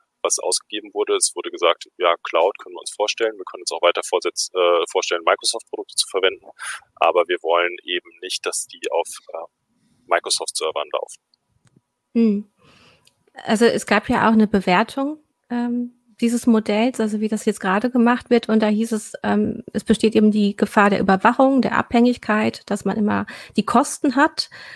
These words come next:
Speaker 2: dass, äh, vielleicht auch die, ähm, das Angebot zu wenig flexibel ist und immer fremdgesteuert. Also das war, glaub ich, die Bewertung des
Speaker 1: Mhm.
Speaker 2: Innenministeriums. Ähm, wie
Speaker 1: Genau.
Speaker 2: könnte denn, oder Microsoft versucht jetzt ja andere Angebote zu machen, also um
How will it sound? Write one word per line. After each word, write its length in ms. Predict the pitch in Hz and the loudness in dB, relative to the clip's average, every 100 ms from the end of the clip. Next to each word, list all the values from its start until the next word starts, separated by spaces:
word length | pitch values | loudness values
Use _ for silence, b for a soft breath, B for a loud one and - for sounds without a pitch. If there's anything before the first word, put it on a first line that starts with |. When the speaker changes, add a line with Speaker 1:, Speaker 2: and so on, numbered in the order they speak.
| B _ | B _
Speaker 2:
dass, 320 | 214 208 - | -6 -4 -8
äh, 160 | - 202 | -6 -2
vielleicht 340 | 214 214 233 | 2 0 2
auch 120 | 214 | -2
die, 340 | - 208 202 - | -2 -2 0 -2
ähm, 400 | 196 202 196 208 | -2 -2 -2 -4
das 160 | - - | -4 0
Angebot 640 | 214 233 226 226 220 - - _ | 4 6 6 4 4 2 -12 _
zu 140 | 226 | 2
wenig 260 | 220 220 196 | 4 4 2
flexibel 500 | 202 - 240 262 254 | -6 -2 -2 0 0
ist 160 | 220 | 0
und 100 | 220 | -2
immer 240 | - 208 202 | 0 -2 -2
fremdgesteuert. 1000 | - 208 - 196 - 180 165 185 - - b b | -2 -2 -2 -6 -2 -2 -2 -4 -8 -18 b b
Also 180 | 202 196 | -6 -2
das 180 | 202 196 | -4 -2
war, 100 | 202 | -4
glaub 160 | 185 - | -4 -6
ich, 40 | |
die 100 | 202 | -6
Bewertung 720 | 190 190 190 - 196 190 214 | -6 -2 -4 0 0 0 -2
des 260 | - 190 - | -4 -6 -4
Speaker 1:
Mhm. 60 | - | 0
Speaker 2:
Innenministeriums. 1000 | 208 208 196 190 190 185 190 208 233 - B B B B B B B | 4 4 4 2 2 2 2 2 0 -8 B B B B B B B
Ähm, 240 | 214 208 214 | 4 6 6
wie 120 | 240 | 4
Speaker 1:
Genau. 80 | 233 | 4
Speaker 2:
könnte 260 | 254 269 247 | 4 6 6
denn, 280 | 233 220 | 6 6
oder 180 | 208 214 | 6 4
Microsoft 680 | 202 - 214 240 247 254 247 | 4 4 4 4 2 2 2
versucht 300 | 240 226 262 | -2 -2 -2
jetzt 180 | 247 - | -2 0
ja 100 | 233 | -2
andere 340 | 269 294 226 | 2 2 2
Angebote 560 | 196 196 190 180 180 185 | 0 0 -2 -2 -6 -10
zu 160 | - | -10
machen, 320 | 180 180 202 - | -8 -8 -8 -6
also 260 | 196 202 | -6 -6
um 380 | - 202 233 226 | -8 -6 -8 -12